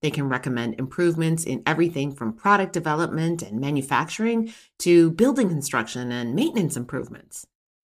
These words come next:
And as government regulations over carbon emissions and other sustainability practices continue to grow,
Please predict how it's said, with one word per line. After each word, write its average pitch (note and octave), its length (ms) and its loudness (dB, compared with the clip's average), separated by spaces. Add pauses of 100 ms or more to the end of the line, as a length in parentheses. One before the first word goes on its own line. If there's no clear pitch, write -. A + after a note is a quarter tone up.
(320)
And F#3+ 640 2
as D#3 320 0
government D#3+ 480 0
regulations F3 680 0
over D#3 200 -2
carbon E3+ 380 -2
emissions F#3 460 -4
and D#3+ 160 -4
other E3 200 -2
sustainability F3+ 920 0
practices C3+ 580 -6
continue E3+ 400 -4
to E3 100 -6
grow, C#3+ 460 -2